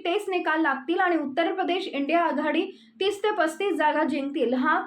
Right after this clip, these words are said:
खरा एक्झिट पोल आहे. आरजेडी सोळा जागा जिंकत आहे. बिहारमध्ये तेजस्वी यादव, कर्नाटका यावेळी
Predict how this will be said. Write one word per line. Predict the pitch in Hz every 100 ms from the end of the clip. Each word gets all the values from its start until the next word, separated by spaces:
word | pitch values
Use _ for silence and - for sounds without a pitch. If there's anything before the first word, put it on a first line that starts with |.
| -
खरा | 302 339
एक्झिट | 359 247 254 285 285
पोल | - 240
आहे. | 196 - _ _ _ _ -
आरजेडी | 285 294 302 403 427
सोळा | 427 381 320
जागा | 359 392 392
जिंकत | 392 330 285 294 330
आहे. | 349 359
बिहारमध्ये | 254 277 339 370 359 381
तेजस्वी | 370 302 277 311 339 359
यादव, | 302 262 294 339
कर्नाटका | 285 262 302 330 320 320 320 339 - _
यावेळी | 277 285 311